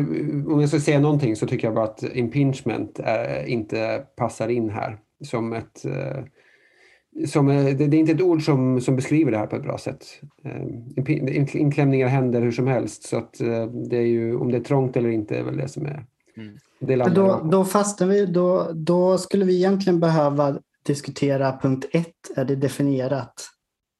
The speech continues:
Speaker 3: Vad, vad menar vi med subakromiell impingement?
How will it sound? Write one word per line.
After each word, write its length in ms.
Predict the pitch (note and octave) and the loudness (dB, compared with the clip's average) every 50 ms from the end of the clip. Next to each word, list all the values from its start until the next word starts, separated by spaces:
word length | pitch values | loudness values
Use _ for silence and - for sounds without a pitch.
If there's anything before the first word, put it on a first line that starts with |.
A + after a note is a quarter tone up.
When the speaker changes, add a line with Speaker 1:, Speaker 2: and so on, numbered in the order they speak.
| _ _ - | _ _ -2
Speaker 3:
Vad, 340 | C#3+ C#3 C3+ D#3 F3+ D#3+ | 0 0 0 0 -2 -2
vad 140 | C#3 D3 D3+ | -2 0 2
menar 340 | D#3 D3 C#3+ C#3 C3 D#3 D#3 | 2 2 2 0 0 0 2
vi 200 | C#3+ C3+ A#2+ A#2 | 2 0 0 0
med 200 | A#2 A#2 B2 B2 | 0 -2 -2 -4
subakromiell 840 | - - - - - - C#3 A#2+ B2+ B2 - - C3+ B2+ B2 B2 B2+ | -6 -10 -10 -10 -6 -4 -4 -2 -2 -4 -2 -2 -2 -2 0 -2 -2
impingement? 880 | B2 C3 B2 B2+ C3 B2 A#2 A2 A2 - - A#2+ A2 - - - - | -2 -2 -2 -2 -2 -2 -2 -2 -2 -2 -4 -4 -4 -10 -14 -18 -20